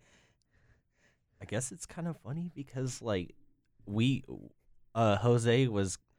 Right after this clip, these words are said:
kind of scouting for projects, and we ki-, kind of ended up working with him so closely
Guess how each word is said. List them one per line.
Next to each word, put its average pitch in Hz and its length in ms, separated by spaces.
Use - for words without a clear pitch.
kind 107 260
of 98 160
scouting 95 520
for 101 160
projects, 85 760
and 92 160
we 90 120
ki-, 92 260
kind 101 240
of 90 140
ended 92 200
up 90 140
working 95 300
with 92 160
him 90 300
so 92 240
closely 98 580